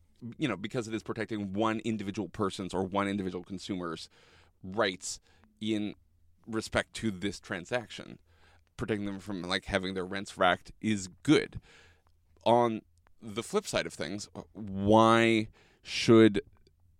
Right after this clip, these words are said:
this prospective person, why should a tenant to be, be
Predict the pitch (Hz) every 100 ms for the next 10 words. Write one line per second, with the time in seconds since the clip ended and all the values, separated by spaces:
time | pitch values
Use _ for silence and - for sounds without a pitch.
0 | _ _ _ - 101 110 - 113 - 156
1 | 165 113 - 98 - 101 101 104 101 110
2 | 98 - 101 95 82 - _ - _ _
3 | - _ - - 135 131 123 - - -
4 | _ _ _ - - 98 90 127 123 95
5 | - - - - - 104 113